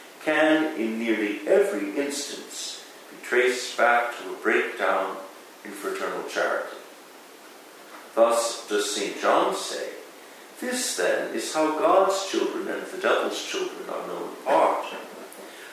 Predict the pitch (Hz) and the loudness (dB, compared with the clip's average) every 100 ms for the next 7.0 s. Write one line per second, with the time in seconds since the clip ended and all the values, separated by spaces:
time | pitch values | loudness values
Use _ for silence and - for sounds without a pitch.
0 | - 113 143 180 190 - 151 190 226 - | -2 4 6 8 6 4 4 4 6 6
1 | - - - - 120 - - - 95 113 | 6 4 2 4 6 6 2 0 4 6
2 | - - - - - - - - - - | 4 4 -2 -8 -10 0 4 6 4 2
3 | - - - - - - - 117 131 127 | -2 -6 -12 -18 -18 -14 -8 0 4 4
4 | 120 127 131 143 - 127 127 127 143 143 | 4 4 4 4 2 4 4 4 4 6
5 | - - - - - - - - - - | 4 2 -2 -10 -14 -20 -20 -20 -18 -14
6 | 90 92 92 101 113 - 101 98 - - | -6 -6 -2 0 2 0 0 4 4 2